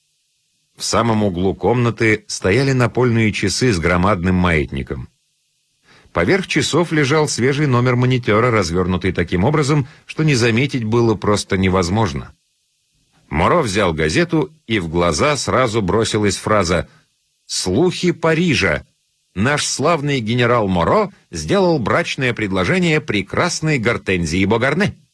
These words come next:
В этот же момент вошёл Бонапарт. Оба молчали. Моро положил газету.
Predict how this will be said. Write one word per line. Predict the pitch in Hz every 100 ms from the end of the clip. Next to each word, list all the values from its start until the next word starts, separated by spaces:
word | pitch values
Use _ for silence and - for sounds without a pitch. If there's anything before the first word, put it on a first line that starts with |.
| _ _ _ _ _ _ _
В | 78 87
этот | 147 127 101
же | 85 95
момент | 85 95 185 196 -
вошёл | 101 - 110 104 107
Бонапарт. | 92 95 85 87 73 - - _ _ _ _ _ _ _ _ _
Оба | 92 90 95
молчали. | 98 95 - 98 67 - _ _ _ _ _ _ _ _ -
Моро | 190 202 123
положил | 127 139 120 98 87
газету. | 87 76 73 82